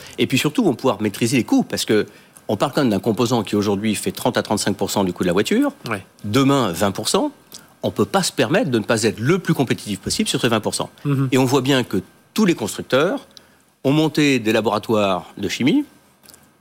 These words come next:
Speaker 1: ont commencé à monter des petites chaînes, euh, de production, au moins prototypes de batteries, pour bien comprendre comment ça se passait et quels étaient les coûts. Et tout un certain nombre maintenant ont commencé à investir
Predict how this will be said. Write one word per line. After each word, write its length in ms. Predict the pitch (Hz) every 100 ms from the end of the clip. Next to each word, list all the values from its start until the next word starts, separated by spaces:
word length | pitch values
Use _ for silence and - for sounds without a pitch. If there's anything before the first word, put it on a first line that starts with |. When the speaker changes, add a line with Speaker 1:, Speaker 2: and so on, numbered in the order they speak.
| _ -
Speaker 1:
ont 80 | 143
commencé 420 | 175 160 151 156
à 60 |
monter 680 | 131 135 127 135 131 123 104 - 95
des 100 | 117
petites 240 | 117 -
chaînes, 440 | - 123 117 104 92 _ _ -
euh, 580 | 101 101 101 98 98 95
de 140 | 95
production, 680 | 120 - 117 113 - 120 117
au 60 | 131
moins 220 | 147 143
prototypes 480 | - 120 117 - 113
de 80 | 104
batteries, 340 | 113 - 113
pour 200 | 98 95 113
bien 140 | 139
comprendre 600 | 139 123 - 120 117 98 - - _
comment 200 | - 120
ça 140 | 117 110
se 60 |
passait 400 | - 107 120 113 -
et 60 |
quels 240 | 101 98 92
étaient 140 | 90
les 80 | 87
coûts. 240 | 240 294 - - - - - -
Et 80 | 110
tout 120 | - 131
un 80 |
certain 260 | 110 95 110
nombre 140 | 98
maintenant 380 | 90 82 147 208
ont 60 | 98
commencé 360 | 107 98 - 98
à 60 |
investir 560 | 90 85 82 - 185